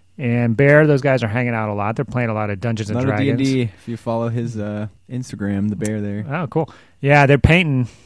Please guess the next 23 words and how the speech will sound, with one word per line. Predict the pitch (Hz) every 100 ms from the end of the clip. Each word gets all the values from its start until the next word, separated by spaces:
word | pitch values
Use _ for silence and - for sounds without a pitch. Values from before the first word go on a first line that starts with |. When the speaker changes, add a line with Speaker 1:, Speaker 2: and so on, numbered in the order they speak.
| _ _ -
Speaker 1:
more | 131 160
models | 160 143 139 113 98
than | 113
they've | 113 120
ever | 117 113
painted | 117 117 107 101
in |
their | 101 98
lives | 101 101 90 90 - - _ _ - 117
and | 117
Speaker 2:
Mm. | 110
Speaker 1:
building | 147 143 139
more | 151 147
terrain | - 139 143 139 107 139 156
Speaker 2:
<laughs> |
Really? | 160 143 180 185
<laughs> | 196 160 175 139
Speaker 1:
than | 156 135 131 135
any | 147 156 151 143 - - 127 127 113 143 113 147 127 - 123 - -
paca | 151 147 135 131 117 110 _
previously. | - 143 123 113 107 - - 110 98 98
Speaker 2:
Oh, | 104 110
nice. | 98 104 101 95